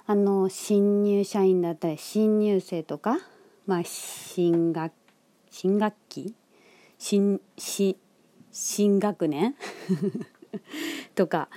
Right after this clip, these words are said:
まあね、やっぱ新しく始まることとか、まあ、終わっていっ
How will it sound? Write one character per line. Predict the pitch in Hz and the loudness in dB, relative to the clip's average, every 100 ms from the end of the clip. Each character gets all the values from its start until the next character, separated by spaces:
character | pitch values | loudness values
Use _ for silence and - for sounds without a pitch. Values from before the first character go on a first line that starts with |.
| - - | -20 -2
ま | 196 190 | 2 2
あ | 170 | 2
ね、 | 190 185 | 2 2
や | 175 | -2
っ | |
ぱ | 170 175 156 - | -4 -4 -4 -6
新 | - 214 262 277 | -8 -2 2 0
し | - - 262 240 | -2 -2 -2 -2
く | - 180 160 139 - | -4 0 0 -2 -10
始 | - 202 175 | -6 -2 0
ま | 196 185 | 2 2
る | 175 | 0
こ | - 175 | -2 -4
と | - | -6
と | - 156 | -14 -14
か、 | - 147 139 - - - _ | -8 -8 -8 -18 -20 -20 _
ま | 196 | -2
あ、 | 170 | 0
終 | 190 185 | 2 2
わ | 185 | 0
っ | |
て | - 190 | -2 -2
い | |
っ | - | 0